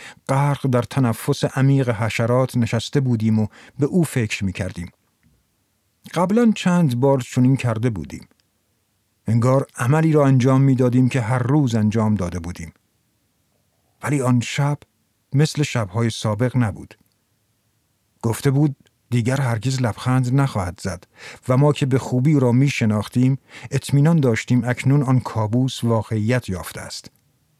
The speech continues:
مثلثوار نشسته بودیم و او را در بین خود مجسم می‌کردیم.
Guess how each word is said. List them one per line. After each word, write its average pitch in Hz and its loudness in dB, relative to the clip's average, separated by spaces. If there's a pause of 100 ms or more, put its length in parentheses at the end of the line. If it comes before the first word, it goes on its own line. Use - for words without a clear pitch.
(1040)
مثلثوار 135 2
نشسته 131 0
بودیم 110 2
و 107 0 (360)
او 165 0
را 165 2
در 127 0
بین 127 2
خود 117 -4
مجسم 110 -2
می‌کردیم. - -10